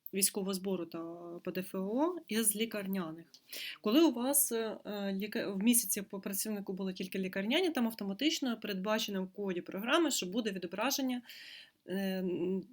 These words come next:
заробі-, утримання з, з, з цих доходів на шістсот шістдесят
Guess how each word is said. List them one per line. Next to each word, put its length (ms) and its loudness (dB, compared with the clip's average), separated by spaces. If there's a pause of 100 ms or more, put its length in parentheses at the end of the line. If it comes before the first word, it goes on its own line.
(120)
заробі-, 400 -2
утримання 640 6
з, 280 6
з, 240 -4
з 180 -2
цих 220 2
доходів 420 0
на 140 2
шістсот 320 2
шістдесят 640 0